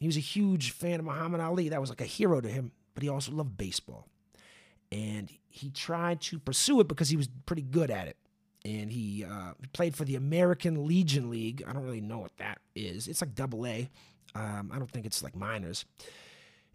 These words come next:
And he had a good batting average, he had a good arm, you know, um, but then just went to fucking do Leonard Skinner, who are great, and fucking got some joints, and unfortunately he passed away.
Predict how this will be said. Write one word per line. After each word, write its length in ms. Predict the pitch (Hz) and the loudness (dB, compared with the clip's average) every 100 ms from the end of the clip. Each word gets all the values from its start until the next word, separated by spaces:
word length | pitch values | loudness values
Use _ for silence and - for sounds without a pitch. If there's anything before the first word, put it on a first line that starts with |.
| _ | _
And 180 | 143 175 | 0 4
he 60 | 294 | 4
had 80 | 349 | 4
a 40 | |
good 240 | 170 220 | 6 6
batting 360 | 165 165 196 196 | 8 4 4 6
average, 320 | 196 196 208 | 6 6 4
he 60 | 175 | 4
had 60 | |
a 40 | 165 | 2
good 220 | 107 165 | 4 4
arm, 440 | 165 202 214 226 - _ _ - | 6 6 6 2 -6 _ _ -8
you 120 | 143 | -4
know, 280 | 143 165 202 _ | -2 -2 -4 _
um, 400 | 131 127 127 107 - _ _ _ _ _ | -6 -4 -6 -8 -14 _ _ _ _ _
but 160 | - 131 - - _ | -8 -8 -8 -20 _
then 180 | 170 160 | -6 -4
just 220 | 151 147 | -6 -6
went 180 | 147 147 | -8 -4
to 60 | 139 | -2
fucking 520 | 165 156 139 131 117 | 0 0 0 -6 -6
do 220 | 151 160 139 - | -4 -4 -4 -6
Leonard 220 | 165 151 | -2 0
Skinner, 360 | - 226 208 160 | 2 4 2 0
who 340 | 101 151 139 - _ | -4 -6 -8 -12 _
are 120 | 139 135 98 | -10 -8 -8
great, 340 | 107 120 196 | -4 -2 -2
and 140 | 160 - | -6 -12
fucking 280 | 131 - 110 | -10 -6 -6
got 140 | 120 | -6
some 140 | 123 | -6
joints, 400 | 95 135 180 214 | -6 -2 0 0
and 80 | 135 | -2
unfortunately 480 | 127 - 151 143 143 | -4 -4 -4 -4 -4
he 40 | 139 | -4
passed 380 | 160 143 139 | -6 -6 -4
away. 280 | 95 113 101 | -4 -4 -6